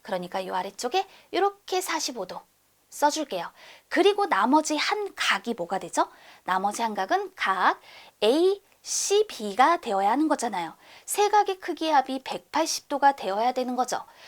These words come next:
그러니까 이것을 통해서 우리는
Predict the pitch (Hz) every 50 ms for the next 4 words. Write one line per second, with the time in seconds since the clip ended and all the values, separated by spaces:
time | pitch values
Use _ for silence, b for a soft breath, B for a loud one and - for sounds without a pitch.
0 | B B B - - 202 196 196 220 269 269 _ - 208 214 220 240 247 226 -
1 | B B B B B - - 208 202 208 196 190 190 - 294 311 320 339 349 349
2 | - - - 349 330 330 320 311 - 320 311 302 - - 185 180 180 185 247